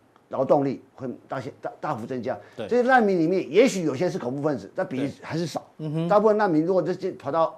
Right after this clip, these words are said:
Speaker 1: 德-，因为你要知道，欧洲国家生育率小嘛。
Speaker 2: 嗯。对。
Speaker 1: 生育少嘛。
Speaker 2: 嗯哼。
Speaker 1: 呃，劳动力会不足。当这些人进入德国之后，
Speaker 2: 是。
Speaker 1: 若干年后，他会成为德国很重要的劳动力的来源。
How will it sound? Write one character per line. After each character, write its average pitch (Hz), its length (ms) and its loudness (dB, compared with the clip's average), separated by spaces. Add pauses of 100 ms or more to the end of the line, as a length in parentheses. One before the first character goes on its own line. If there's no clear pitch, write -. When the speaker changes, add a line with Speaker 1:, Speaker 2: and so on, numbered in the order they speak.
Speaker 1:
德-， 151 100 -2 (260)
因 190 80 -4
为 170 60 -2 (180)
你 160 120 -8
要 175 100 4
知 175 100 -2
道， 147 200 2
欧 175 140 4
洲 170 160 6
国 120 200 0
家 120 240 -4 (240)
生 170 180 0
育 165 100 2
率 151 140 2
小 - 280 -8
嘛。 - 60 -20 (300)
Speaker 2:
嗯。 - 0 -
对。 95 80 -18 (360)
Speaker 1:
生 185 220 0
育 180 40 4
少 - 240 -6
嘛。 58 80 -18 (120)
Speaker 2:
嗯 127 140 -16
哼。 131 260 -14
Speaker 1:
呃， 151 200 -8
劳 151 120 2
动 196 140 2
力 190 80 2
会 190 60 4
不 175 140 0
足。 107 220 -8
当 233 160 0
这 254 80 6
些 254 200 4
人 170 220 2
进 226 140 -8
入 214 100 -4
德 165 220 0
国 147 160 0
之 127 120 -2
后， 139 260 -2
Speaker 2:
是。 123 180 -10
Speaker 1:
若 196 140 0
干 190 160 2
年 151 180 2
后， 131 280 -2
他 160 120 -14
会 180 140 0
成 127 160 -6
为 120 200 -4 (720)
德 151 160 2
国 151 160 -2
很 139 140 -2
重 147 140 0
要 131 60 -2
的 117 40 -6
劳 110 120 -2
动 131 200 -2
力 127 100 -4
的 95 80 -8
来 87 180 -12
源。 85 140 -14